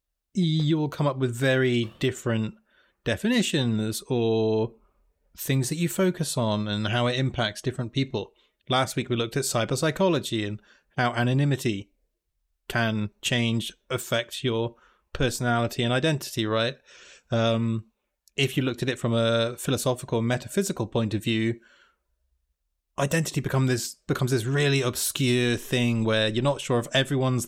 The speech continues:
exactly the same or everyone's totally different. And I won't take us down that rabbit hole because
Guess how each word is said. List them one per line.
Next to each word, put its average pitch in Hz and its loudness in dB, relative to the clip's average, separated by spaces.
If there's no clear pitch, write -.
exactly 131 -4
the 131 0
same 214 2
or - 0
everyone's 120 2
totally 117 0
different. 113 -4
And 113 2
I 113 4
won't 139 2
take 131 0
us 113 -2
down 110 0
that 107 -2
rabbit 110 -2
hole 101 -2
because 104 -6